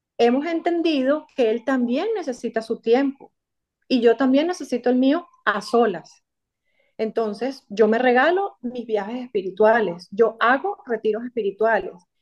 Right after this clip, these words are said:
y yo participo con mucho amor lo que voy a hacer. Entonces, él se organiza y él también, y es buenísimo para él,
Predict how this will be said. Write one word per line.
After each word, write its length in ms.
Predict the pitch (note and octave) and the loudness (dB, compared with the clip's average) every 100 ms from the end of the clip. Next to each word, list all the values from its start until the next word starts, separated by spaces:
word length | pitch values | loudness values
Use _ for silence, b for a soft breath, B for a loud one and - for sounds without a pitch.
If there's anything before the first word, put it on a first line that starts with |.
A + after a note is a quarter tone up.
| _ - | _ -6
y 160 | A#3+ | 2
yo 160 | A3+ A3 | 4 4
participo 720 | A3+ A#3+ A3+ G3+ C#4+ D#4+ F#3+ | 2 2 -4 -2 -6 -4 -4
con 180 | G#3 G3+ | -4 -4
mucho 500 | A3 B3+ D#4+ E4 E4+ | 2 2 2 -2 -2
amor 420 | C#4 G#3+ G#3+ - _ _ _ _ _ _ - | 0 0 -2 -4 _ _ _ _ _ _ -2
lo 160 | A3+ | 0
que 100 | G#3+ | 0
voy 200 | G3+ F#3+ | -2 0
a 60 | F#3 | -2
hacer. 460 | F3+ C#4 C#4+ F#3 - F#3+ | -2 0 0 -2 -8 -14
Entonces, 380 | F#3 E3+ F#3 | -10 -10 -6
él 140 | F#3+ F#3 | -4 -2
se 120 | G3 | 0
organiza 800 | F3+ F3+ F3+ C#4 F#4 - A3+ - _ _ _ _ _ _ | -2 -2 -2 0 -2 -4 -4 -4 _ _ _ _ _ _
y 140 | D4 D#4 | 4 4
él 160 | D4+ | 4
también, 600 | E4+ F4 D4 F#4 G#4+ D4 B3 | -2 0 2 2 2 -2 -2
y 80 | C4 | -2
es 80 | B3+ | 0
buenísimo 540 | E4 F4 - F4 E4+ | 0 0 0 0 2
para 320 | A3+ F#3+ G3 | 0 0 2
él, 400 | B3 G4+ C#4 F3 | 2 2 0 -4